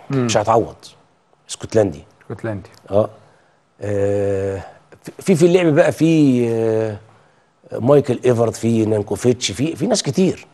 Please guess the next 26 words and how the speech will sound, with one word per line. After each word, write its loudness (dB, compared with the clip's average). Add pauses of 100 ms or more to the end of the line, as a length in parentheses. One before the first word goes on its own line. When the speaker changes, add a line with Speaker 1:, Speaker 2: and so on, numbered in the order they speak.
(140)
Speaker 1:
مم. -2
Speaker 2:
بس 2
بصراحه 4
ما 0
كانوش 0
عصبيين. -2 (260)
مايكل 6
كان -2
عصبي 0
جدا. -4 (1400)
Speaker 1:
بس -18
كان -12
مدرب. -14 (500)
Speaker 2:
قوي. 4 (280)
Speaker 1:
سواء 0
كان -6
في -10
الزمالك -4
ولا -4
المقاولين -2
العرب. -2
Speaker 2:
اه، 6
بصراحه. 2
Speaker 1:
الزمالك 2
حقق -2
بطولات -6